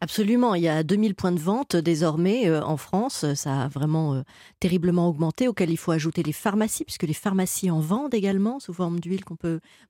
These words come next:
mettre, euh, sous la langue. Et on estime que dix pour cent des Français s'y sont mis,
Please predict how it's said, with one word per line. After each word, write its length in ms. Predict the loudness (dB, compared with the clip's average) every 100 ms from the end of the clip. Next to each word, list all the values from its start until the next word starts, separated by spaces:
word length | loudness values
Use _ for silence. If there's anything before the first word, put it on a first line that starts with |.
| -6
mettre, 280 | -6 -2
euh, 120 | -2 -2
sous 180 | -2
la 140 | 0 2
langue. 400 | 2 2 0 -2 -6 -16 -10 -2
Et 300 | 0 2 2
on 260 | 2 2 2
estime 480 | 0 -4 0 2
que 100 | 2
dix 220 | 0 0 -2
pour 200 | -2 0
cent 220 | 0 2
des 120 | 2
Français 600 | 0 -2 -2 0 0 0
s'y 200 | 0 -4
sont 220 | -2 2
mis, 400 | 4 2 0 -6